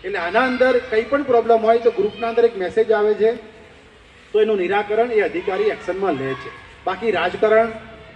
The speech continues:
રાજકારણની જગ્યાએ હોય છે અને રાજકારણ બધા હોય છે, ઘરમાં પણ હોય છે, કોઈ સોસાયટીમાં પણ હોય છે, કોઈને ગમતું હોય ના ગમતું હોય, પણ હંમેશા ઉદ્દેશ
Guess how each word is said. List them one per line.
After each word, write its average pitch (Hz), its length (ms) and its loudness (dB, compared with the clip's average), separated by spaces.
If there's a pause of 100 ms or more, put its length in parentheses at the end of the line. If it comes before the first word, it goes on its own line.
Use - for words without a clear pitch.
(120)
રાજકારણની 202 500 0
જગ્યાએ 214 320 4
હોય 208 200 6
છે 220 140 -4
અને 202 220 -6
રાજકારણ 226 440 -2
બધા 220 200 2
હોય 226 180 6
છે, - 60 2
ઘરમાં 220 340 0
પણ 254 120 0
હોય 175 180 0
છે, 143 120 -4 (460)
કોઈ 220 100 6
સોસાયટીમાં 254 580 4
પણ 233 100 6
હોય 214 140 6
છે, 202 80 8
કોઈને 214 300 6
ગમતું 214 380 -2
હોય 202 160 4
ના 208 120 -4
ગમતું 175 360 -8
હોય, 131 100 -6 (380)
પણ 214 160 -2
હંમેશા 226 400 0
ઉદ્દેશ 226 300 6